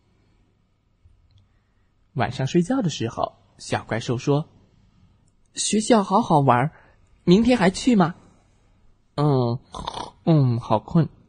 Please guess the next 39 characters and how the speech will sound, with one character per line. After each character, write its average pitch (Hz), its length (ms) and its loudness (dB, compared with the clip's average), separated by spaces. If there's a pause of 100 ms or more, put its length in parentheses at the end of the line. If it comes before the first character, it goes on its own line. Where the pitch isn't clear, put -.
我 117 100 -4
先 170 180 -2
睡 214 180 2
一 135 100 2
会 - 120 -4
儿 - 120 -4 (280)
再 104 220 -2
说 131 260 2
吧。” 127 360 0 (1500)
小 - 160 -8
朋 - 160 -8
友 113 80 0
们， 160 180 2 (600)
今 208 180 2
天 208 120 4
的 156 80 4
故 151 140 2
事 - 220 -2 (460)
讲 101 220 0
完 101 160 -2
了， 143 180 -2 (540)
希 - 180 -6
望 107 120 0
大 101 120 -2
家 113 220 -2
喜 107 260 -4
欢 208 360 0 (120)
这 160 120 0
个 131 140 -2
故 127 180 -2
事。 - 220 -4 (1300)
情 170 200 2
绪 190 140 0
小 - 220 -2
怪 185 220 0
兽 226 380 0 (160)
连 143 160 4
学 147 220 0
校 233 460 -4